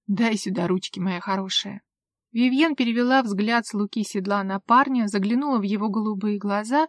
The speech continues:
и только тут сообразила, что не умерла. Тёплые руки сыщика легли на её пальцы, и девушка поняла, что от неё хотят. Стоило ей отцепиться от седла, как Ренс снял её со спины Пегаса.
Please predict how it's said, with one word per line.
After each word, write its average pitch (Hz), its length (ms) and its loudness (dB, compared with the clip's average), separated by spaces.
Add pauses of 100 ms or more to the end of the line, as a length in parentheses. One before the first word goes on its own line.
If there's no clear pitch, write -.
(160)
и 240 140 0
только 330 380 4
тут 294 240 -2
сообразила, 233 760 0
что - 240 -6
не 285 200 -6
умерла. 233 580 -6 (600)
Тёплые 226 440 -2
руки 226 280 -4
сыщика 240 560 -4
легли 208 360 0
на 220 80 4
её 196 260 -2
пальцы, 220 520 -2
и - 180 -6
девушка 254 400 -4
поняла, 226 560 0
что - 340 -8
от 196 180 -8
неё 208 300 -4
хотят. 202 500 -8 (440)
Стоило 285 420 0
ей 247 300 0
отцепиться 220 580 -4
от 202 120 -10
седла, 214 440 0 (380)
как 226 240 0
Ренс 320 240 2
снял 262 380 -2
её 220 300 -2
со - 120 -12
спины 196 340 -2
Пегаса. 185 640 -8